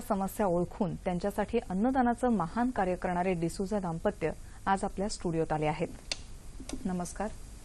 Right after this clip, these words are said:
Speaker 1: साडेनऊच्या बातम्यांमध्ये आपलं
Speaker 2: नमस्कार.
Speaker 1: खूप खूप स्वागत. तुम्ही हे जे काही वृद्धांना डबे पुरवण्याचं काम करत आहात, त्याबद्दल आधी तुम्हाला खूप शुभेच्छा आणि तुमच्या कार्याला सलाम.
Speaker 2: धन्यवाद.
Speaker 1: मुळात तुम्हाला ही कल्पना कशी सुचली?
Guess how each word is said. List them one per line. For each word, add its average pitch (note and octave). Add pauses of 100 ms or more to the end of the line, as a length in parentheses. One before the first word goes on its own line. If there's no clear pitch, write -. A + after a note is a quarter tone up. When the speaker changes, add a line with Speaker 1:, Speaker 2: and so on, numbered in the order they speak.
(160)
Speaker 1:
साडेनऊच्या G#3+
बातम्यांमध्ये F#3+
आपलं -
Speaker 2:
नमस्कार. F#3+
Speaker 1:
खूप F#3 (100)
खूप F#3
स्वागत. D3+ (1200)
तुम्ही A#3+ (140)
हे G#3
जे G#3+
काही A3+ (320)
वृद्धांना F#3
डबे G3
पुरवण्याचं F#3+
काम F#3
करत F3+
आहात, F3+
त्याबद्दल F3+
आधी E3+
तुम्हाला F#3
खूप -
शुभेच्छा F3
आणि E3+
तुमच्या E3+
कार्याला E3
सलाम. E3 (580)
Speaker 2:
धन्यवाद. F2 (120)
Speaker 1:
मुळात C4+
तुम्हाला C#4
ही C#4 (140)
कल्पना A3+ (120)
कशी G#3+
सुचली? -